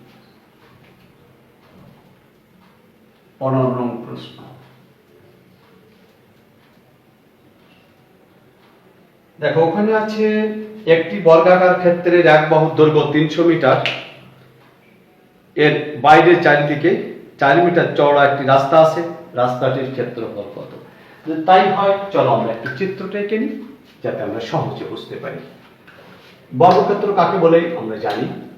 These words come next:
যে চতুর্ভুজের চারটি বাহু সমান, তাকে বলা হয়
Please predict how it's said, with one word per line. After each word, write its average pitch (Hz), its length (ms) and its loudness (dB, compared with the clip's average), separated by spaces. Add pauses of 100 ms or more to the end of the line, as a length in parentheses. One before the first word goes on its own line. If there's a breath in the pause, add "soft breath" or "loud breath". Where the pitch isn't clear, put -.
(280)
যে 143 160 -2
চতুর্ভুজের 127 580 -2
চারটি 131 320 -8
বাহু 127 240 0
সমান, 123 360 -6 (1120)
তাকে 127 240 -6
বলা 123 240 -2
হয় - 260 0